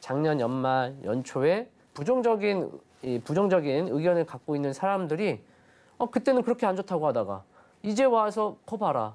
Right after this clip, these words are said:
내려오-", 이러면 의미가 없는 거예요. 매일매일 안 좋은 얘기, 부정적인 얘기, "시장은 빠질 거다, 시장은 안 좋을 것이다." 계속 그런, 예, 부정적인 어떠한, 예, 의견을 내는 사람들이 언젠가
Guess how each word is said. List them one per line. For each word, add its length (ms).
내려오-", 340
이러면 340
의미가 240
없는 220
거예요. 140
매일매일 880
안 160
좋은 240
얘기, 300
부정적인 600
얘기, 320
"시장은 400
빠질 280
거다, 240
시장은 340
안 140
좋을 180
것이다." 360
계속 280
그런, 420
예, 380
부정적인 560
어떠한, 440
예, 140
의견을 540
내는 240
사람들이 480
언젠가 440